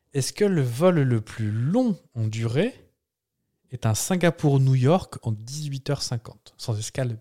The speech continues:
bien évidemment ? Est-ce que le vol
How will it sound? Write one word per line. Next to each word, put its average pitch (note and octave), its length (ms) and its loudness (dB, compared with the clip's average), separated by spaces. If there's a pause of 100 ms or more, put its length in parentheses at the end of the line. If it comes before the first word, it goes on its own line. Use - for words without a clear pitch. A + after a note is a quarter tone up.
(120)
bien A#2 140 -8
évidemment ? G2 500 -10 (1040)
Est-ce F3 220 -2
que - 180 -2
le E3+ 300 8
vol C3+ 640 6